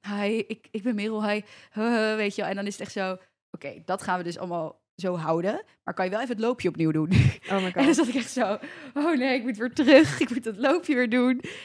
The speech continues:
Speaker 1: En dan ben je natuurlijk al helemaal aan het trillen. En ik moest voor dat, eh, gebitje moest ik
Speaker 2: Oh
Speaker 1: ook,
Speaker 2: ja, dat had je
Speaker 1: ja,
Speaker 2: inderdaad,
Speaker 1: moest
Speaker 2: ja.
Speaker 1: ik nog een keer geven. Maar mijn handen waren echt zo. Dus normaal heb ik gewoon best wel steady handen. Maar mijn handen waren helemaal aan het shaken. En ik zat echt: "Oké, nou hier,
Speaker 2: Maar wat dacht je
Speaker 1: alsjeblieft."
Speaker 2: toen je hem zag?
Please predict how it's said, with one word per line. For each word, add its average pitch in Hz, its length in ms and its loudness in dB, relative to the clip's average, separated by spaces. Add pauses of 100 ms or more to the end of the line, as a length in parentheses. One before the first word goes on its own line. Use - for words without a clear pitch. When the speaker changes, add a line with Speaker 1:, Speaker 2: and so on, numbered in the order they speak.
(100)
Speaker 1:
En 240 100 -4
dan 240 120 -4
ben 226 120 -2
je 262 60 2
natuurlijk 233 280 -4
al 208 60 0
helemaal 240 260 2
aan 190 100 0
het - 100 -18
trillen. 220 460 0
En - 80 -6
ik 190 60 -10
moest 180 200 -12
voor 175 260 -6
dat, 165 280 -8
eh, - 260 -6
gebitje 202 480 -4
moest 196 180 -6
ik 277 60 4
Speaker 2:
Oh 302 60 8
Speaker 1:
ook, 311 60 6
Speaker 2:
ja, 262 120 2
dat 226 120 -4
had 240 140 -2
je 233 60 -2
Speaker 1:
ja, 202 60 2
Speaker 2:
inderdaad, 233 340 8
Speaker 1:
moest 269 180 6
Speaker 2:
ja. 262 60 0
Speaker 1:
ik 202 60 -2
nog 226 240 6
een 285 60 0
keer 214 200 0
geven. 240 340 2
Maar 190 80 0
mijn 190 140 2
handen 208 280 4
waren 185 200 8
echt - 220 -6
zo. 160 480 6 (400)
Dus 196 280 0 (200)
normaal 180 160 2
heb 185 100 4
ik - 60 -10
gewoon 175 160 -4
best 175 100 0
wel 180 100 -10
steady 170 280 -2
handen. 180 280 0
Maar 175 100 0
mijn 175 120 0
handen 233 240 8
waren 196 180 4
helemaal 254 520 8
aan - 60 0
het 185 100 -4
shaken. 254 360 4
En 233 60 -2
ik 220 80 -4
zat 214 140 -8
echt: - 220 -12 (280)
"Oké, 294 200 -8 (120)
nou 294 200 0
hier, 277 80 2
Speaker 2:
Maar - 120 6
wat 294 140 6
dacht 311 200 2
je 277 60 -2
Speaker 1:
alsjeblieft." 311 140 2
Speaker 2:
toen 233 80 2
je 233 60 2
hem 226 100 2
zag? 220 500 -2